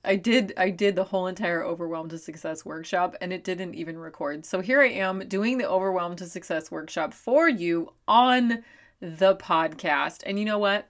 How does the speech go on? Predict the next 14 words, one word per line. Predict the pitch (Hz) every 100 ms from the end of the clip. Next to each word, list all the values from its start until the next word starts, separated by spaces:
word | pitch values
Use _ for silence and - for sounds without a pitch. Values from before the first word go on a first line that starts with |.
| _ _
That's | 190 190
totally | 196 180 165
okay, | 160 170 151
because | 160 180 170
now | 170
you | 196
guys | 170 160 160
get | 151 143
to | - 160
skip | - - 156 - -
all | 151 156 160
of | 156
the, | -
like, | 147 135 139